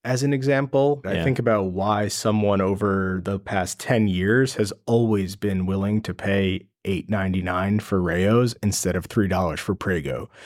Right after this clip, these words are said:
Speaker 1: And that's not because Rayo's is on promo. That's because of the brand that is Rayo's.
Speaker 2: Yeah.
Speaker 1: Our industry is pretty similar. It's a,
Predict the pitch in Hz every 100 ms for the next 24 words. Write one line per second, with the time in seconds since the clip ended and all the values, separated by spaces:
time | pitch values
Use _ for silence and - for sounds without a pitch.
0 | - - 104 104 - 113 98 98 - 95
1 | 92 95 98 90 90 87 82 - 123 95
2 | 82 85 - - - 95 - 78 92 80
3 | 76 78 - - 87 65 85 78 67 -
4 | - - - _ _ 110 113 113 110 -
5 | 120 110 120 139 - - 123 101 - 135
6 | 107 78 104 143 147 - 110 98 120 107
7 | 104 98 95